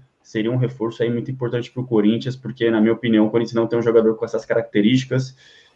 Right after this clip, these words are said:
e eu traria, mas tem que se encaixar aí nos padrões financeiros do Corinthians. Mas é aquilo, né? Cheira, tem o cheiro do título ele, né?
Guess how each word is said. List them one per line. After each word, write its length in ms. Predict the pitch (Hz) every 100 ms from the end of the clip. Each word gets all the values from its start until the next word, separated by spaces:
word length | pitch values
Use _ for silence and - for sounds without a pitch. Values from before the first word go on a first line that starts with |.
| _
e 340 | 104 101 101
eu 120 | 104
traria, 340 | 110 156 135 104
mas 520 | 104 123 - - - _ _ _
tem 100 | 113
que 420 | 107 120 120 110
se 200 | 104 -
encaixar 440 | 127 139 120 - 110
aí 80 |
nos 200 | 117 120
padrões 380 | - 110 107 117
financeiros 340 | 113 107 113 110
do 80 |
Corinthians. 580 | 113 107 101 107 131 - _ _ _ _
Mas 180 | 120 120
é 60 |
aquilo, 320 | 151 - 110 107
né? 180 | 104
Cheira, 480 | 104 - - 156 151
tem 220 | - 143
o 60 | 170
cheiro 260 | 135 165 180
do 100 | 185
título 400 | - 131 131 110
ele, 160 | 107
né? 200 | 104 113